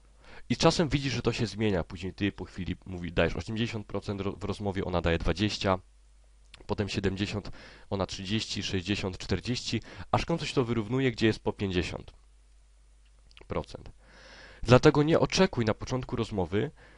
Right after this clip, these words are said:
że kobieta wykona za ciebie jakąś większą część zadania. To jest twoja robota.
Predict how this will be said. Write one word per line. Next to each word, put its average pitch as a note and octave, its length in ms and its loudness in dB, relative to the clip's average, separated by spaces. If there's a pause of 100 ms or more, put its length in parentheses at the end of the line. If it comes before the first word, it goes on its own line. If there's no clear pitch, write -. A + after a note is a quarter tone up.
(520)
że A#2+ 160 6
kobieta B2 640 4 (880)
wykona C#3+ 420 6
za B2+ 100 6
ciebie C3 340 4
jakąś A#2 380 2
większą A#2 420 0
część A#2 280 0
zadania. G#2 360 4
To G#2 100 0
jest - 120 0
twoja B2 340 6
robota. G#2 500 0